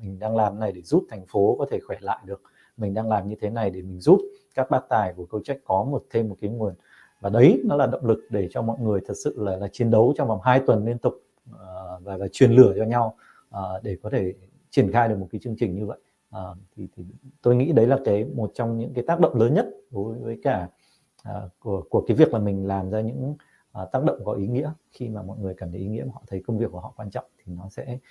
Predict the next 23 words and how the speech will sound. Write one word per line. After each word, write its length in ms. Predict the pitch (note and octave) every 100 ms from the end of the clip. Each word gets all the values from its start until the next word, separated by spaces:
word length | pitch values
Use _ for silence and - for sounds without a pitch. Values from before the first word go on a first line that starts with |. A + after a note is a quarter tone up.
| - - _
đạt 160 | - A2
được 100 | G2
rất 100 | C3+
là 80 | D#3+
nhiều 280 | A#2+ A2 G2+
những 180 | G2+ B2
cái 60 | A2+
điều 280 | A2+ G#2 G2
mà 220 | F#2 F#2 _ - _ -
thật 80 | A#2
sự 100 | -
là 100 | B2 G#2
kỳ 120 | A2+
diệu 220 | A2 C3+
mà, 220 | G2+ G2
mà 520 | F#2+ F#2+ F#2+ F#2 F#2 F#2+
nếu 280 | G2 A2 D3
mà 120 | E3
không 220 | - C#3
có 200 | A#2 G#2+
cái 80 | A#2
đấy 180 | G#2 G#2
thì, 140 | -